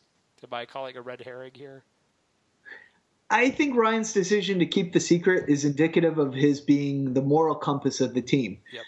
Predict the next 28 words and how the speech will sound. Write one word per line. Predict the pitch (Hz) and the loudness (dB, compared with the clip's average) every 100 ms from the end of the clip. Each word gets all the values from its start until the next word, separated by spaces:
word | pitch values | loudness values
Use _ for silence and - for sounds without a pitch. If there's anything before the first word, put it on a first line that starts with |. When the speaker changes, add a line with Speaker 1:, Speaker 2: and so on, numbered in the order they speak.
| _ | _
Speaker 2:
The | 147 | 2
guy | 160 170 | 4 2
who | 175 | 0
looks | 165 160 - | 0 -2 0
out | 147 139 - | -2 0 0
for | |
the | 143 139 | 0 0
other | 135 135 | 0 -2
members, | 127 127 127 123 | -2 -2 -2 0
as | 123 123 | 0 2
you | 156 | 2
mentioned, | 143 120 - 120 120 - | 0 0 -2 -2 -4 2
and | 143 151 | 4 4
will | |
protect | 147 160 - 180 180 | 2 -2 2 0 2
their | 170 | 0
secret | - 185 170 147 143 | 2 0 2 0 2
not | 170 | 0
only | 208 208 | 0 0
because | 185 175 170 - | -2 0 0 2
he | 147 | 0
doesn't | 151 151 147 | 0 0 -2
want | 143 147 - | 0 0 0
to | |
see | 135 147 | 2 2
them | 143 135 | 2 0
get | 131 123 | 0 -2
hurt, | - 143 160 208 208 | 2 2 2 0 -2